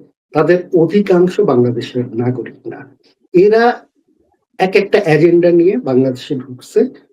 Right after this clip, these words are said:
বিশেষ করে সিআইএ এর এজেন্ট। এরা তাদের যে প্রোগ্রামগুলি, সেগুলি বাস্তবায়ন করছে। এখন ধরেন, আহ, ছোট্ট একটা উদাহরণ দেই, আপনি, আহ, বলছিলেন যে আলী রিয়াজের কথা। আচ্ছা,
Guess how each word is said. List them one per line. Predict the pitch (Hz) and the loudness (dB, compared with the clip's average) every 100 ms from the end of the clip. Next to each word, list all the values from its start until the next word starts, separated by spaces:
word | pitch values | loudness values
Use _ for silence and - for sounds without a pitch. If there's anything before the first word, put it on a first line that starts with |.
| _ | _
বিশেষ | 127 131 - | -2 -2 -2
করে | - 139 | -2 0
সিআইএ | 139 135 127 120 127 | 0 0 2 2 0
এর | 135 117 | 0 -4
এজেন্ট। | 143 185 - - _ _ _ _ _ _ - | -6 -6 -10 -20 _ _ _ _ _ _ 0
এরা | 247 262 277 - _ _ _ | 4 4 0 -8 _ _ _
তাদের | - 190 180 240 262 285 _ _ _ _ 160 | -4 -2 2 2 2 -6 _ _ _ _ 0
যে | 143 | 0
প্রোগ্রামগুলি, | 127 151 135 165 240 214 131 117 | 0 -2 0 2 2 2 0 -4
সেগুলি | - 139 151 147 | -4 -6 0 0
বাস্তবায়ন | 123 - - - 107 98 | 0 -8 -12 -10 -8 -10
করছে। | 95 - - 95 - - _ _ _ - | -10 -10 -10 -16 -16 -20 _ _ _ -4
এখন | 185 190 247 | -2 2 2
ধরেন, | 202 202 202 151 190 - - - _ - | 2 2 4 4 2 -4 -20 -20 _ -4
আহ, | 170 160 160 - | 0 0 -2 -4
ছোট্ট | 226 226 | -2 0
একটা | 233 233 | 2 4
উদাহরণ | 170 190 180 180 | 4 4 4 2
দেই, | 139 160 208 | 2 0 0
আপনি, | 160 - 160 160 - - | -6 0 0 0 -10 -8
আহ, | 143 139 135 135 139 127 | -2 0 2 2 0 2
বলছিলেন | 156 156 175 151 143 127 | 0 0 2 2 4 2
যে | 139 127 - - - | 2 0 -4 -12 -2
আলী | 208 | 0
রিয়াজের | 208 147 123 120 | 4 2 0 -4
কথা। | 117 - - - - _ _ _ _ | -8 -14 -16 -20 -20 _ _ _ _
আচ্ছা, | 202 - | -10 -8